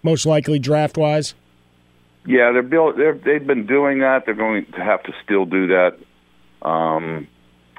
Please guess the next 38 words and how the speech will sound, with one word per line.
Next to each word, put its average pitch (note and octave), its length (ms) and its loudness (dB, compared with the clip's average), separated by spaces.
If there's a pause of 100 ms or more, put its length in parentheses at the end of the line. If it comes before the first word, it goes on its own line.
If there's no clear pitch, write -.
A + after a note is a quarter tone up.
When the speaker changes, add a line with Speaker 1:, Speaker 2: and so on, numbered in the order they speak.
(140)
Speaker 2:
they G2 200 2
are G2 240 2
looking F#2+ 480 -4
for G2 240 0
that. F2+ 280 0
They'll F#2+ 180 -2
never G2+ 240 -2
find F#2+ 360 -4
another F#2 300 -2
Ryan F#2 320 -2
Shazier, G2+ 460 0
I F#2+ 60 2
don't G2 220 -2 (160)
think. A#2+ 320 -2 (120)
Speaker 1:
Sure. G#2+ 360 -6 (260)
Speaker 2:
But, G#2 260 0 (120)
uh, G2+ 200 4
they G2+ 100 0
need G#2 260 -2
to G#2 80 -2
find G#2 380 -2
that G#2 160 0 (160)
style. A#2+ 420 0
The F2+ 80 -2
guy, G#2 240 2 (2500)
uh, F2 220 -4
cover, A#2 480 0 (140)
you A2+ 140 -2
know, G2+ 300 -2
cover A2+ 320 -2
guys A2 460 2
as G2 160 -6
well G#2 240 2
as G2 40 -4 (100)
stop G#2+ 300 -2
the C3+ 60 0
run A2 340 0
and F2 160 -6